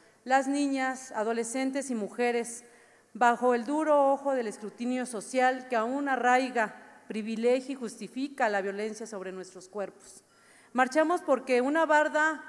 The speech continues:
o una puerta o una fra-, una fuente les parece más importante que la vida de una mujer.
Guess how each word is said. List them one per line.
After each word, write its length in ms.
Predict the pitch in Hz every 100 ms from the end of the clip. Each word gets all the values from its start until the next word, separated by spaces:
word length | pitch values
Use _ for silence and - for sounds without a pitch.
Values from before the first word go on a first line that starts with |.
| - -
o 80 |
una 320 | 220 277 285 277
puerta 720 | 254 262 262 262 254 247 - - -
o 100 | 240
una 280 | 269 320 339
fra-, 400 | 330 277 269 -
una 260 | 226 294 302
fuente 580 | 285 277 285 269 294 320
les 180 | 233 233
parece 340 | 262 285 311
más 220 | 302 311
importante 640 | 311 254 226 240 254 262 269
que 100 | 247
la 140 | 208
vida 260 | 202 226 226
de 80 | 214
una 160 | 220
mujer. 360 | 202 160 208